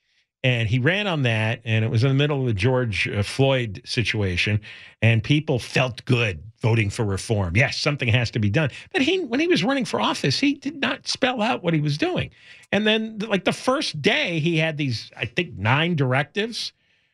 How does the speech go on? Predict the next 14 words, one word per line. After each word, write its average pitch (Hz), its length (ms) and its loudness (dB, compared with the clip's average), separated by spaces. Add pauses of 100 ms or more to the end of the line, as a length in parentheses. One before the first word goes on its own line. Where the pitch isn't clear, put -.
(200)
which 165 560 0 (100)
really 165 440 2
dismantled 139 580 -4
the 107 80 -4
justice 151 460 0
system 104 360 -2
in 98 80 -2
the 101 80 0
county, 151 420 0
and 123 140 4
nobody 185 320 2
saw 104 280 0
that 82 220 -8
coming. 98 340 -4